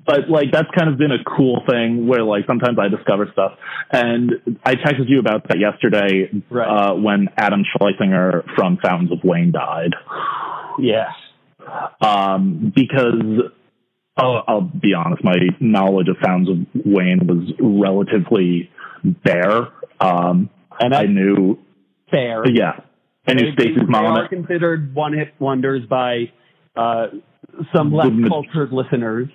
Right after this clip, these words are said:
Speaker 1: Yeah. Granted, I knew Hey Julie, and, like, I love Hey Julie. Um,
Speaker 2: I'm sorry.
Speaker 1: I knew Hey Julie because the Wonder Years covered it.
Speaker 2: Right,
Speaker 1: Um,
Speaker 2: that'll do it.
Speaker 1: but I,
Speaker 2: A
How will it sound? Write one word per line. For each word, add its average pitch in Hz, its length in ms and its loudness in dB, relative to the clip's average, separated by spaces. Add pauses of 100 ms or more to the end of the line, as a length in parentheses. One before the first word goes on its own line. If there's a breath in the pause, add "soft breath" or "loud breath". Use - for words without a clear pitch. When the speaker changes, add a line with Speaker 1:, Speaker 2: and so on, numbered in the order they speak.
(240)
Speaker 1:
Yeah. 90 380 2 (800 loud breath)
Granted, 185 380 2
I 175 120 0
knew 202 160 2
Hey 151 200 2
Julie, 117 640 0
and, 127 200 0
like, 107 260 0
I 120 80 0
love 117 280 0
Hey 107 140 0
Julie. 95 540 0 (200)
Um, 98 100 2 (160)
Speaker 2:
I'm 147 160 0
sorry. 403 160 -4
Speaker 1:
I 117 80 2
knew 147 160 4 (100)
Hey 139 140 2
Julie 117 480 2
because 107 400 0 (180)
the 117 120 2
Wonder 104 260 2
Years 92 220 0 (100)
covered 90 280 0
it. 90 220 2
Speaker 2:
Right, - 600 0
Speaker 1:
Um, 190 80 2
Speaker 2:
that'll 151 200 0
do 117 200 -2
it. - 120 -4
Speaker 1:
but 185 100 0
I, 190 60 2
Speaker 2:
A - 40 -4